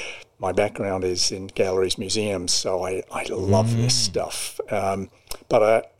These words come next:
Speaker 1: actually think the technology of podcasts is profoundly important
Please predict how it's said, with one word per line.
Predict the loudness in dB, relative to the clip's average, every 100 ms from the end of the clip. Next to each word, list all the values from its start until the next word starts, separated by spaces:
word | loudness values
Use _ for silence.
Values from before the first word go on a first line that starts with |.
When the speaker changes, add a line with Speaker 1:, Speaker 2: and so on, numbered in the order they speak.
| 0
Speaker 1:
actually | 2 0 -2
think | -2 -4 -4
the |
technology | -2 -2 -2 0 0 0 -2
of | -4 0
podcasts | 0 0 -6 -8 -4 -4 -2 -2 -4 -8 -20 _
is | -8 -6
profoundly | 0 0 -2 0 0 2 0 0 -2
important | 0 2 2 0 -10